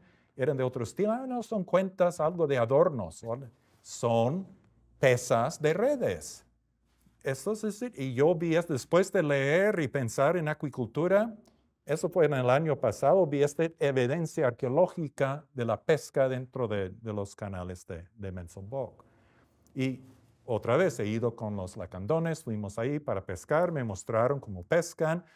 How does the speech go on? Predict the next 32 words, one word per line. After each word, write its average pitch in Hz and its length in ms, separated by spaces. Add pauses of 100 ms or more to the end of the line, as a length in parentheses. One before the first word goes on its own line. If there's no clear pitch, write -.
(160)
cómo 117 260
ponen 143 280
estacas 160 720
en 120 120
el 110 160
agua 185 460
para 117 240
poner 101 340
redes 180 500
o 120 80
para 95 220
poner 90 360
trampas. 156 640 (540)
Y, 127 320
y 127 60
eso 135 240
mismo 147 320
explica 139 720
por 117 160
qué 110 220 (200)
estacas 113 800
dentro 110 420
de, 85 220 (240)
de 104 120
los 92 160
canales 98 600
y 98 80
las 87 200
reservas 101 720
en, 90 260
en 98 180
Mensonbok. 107 540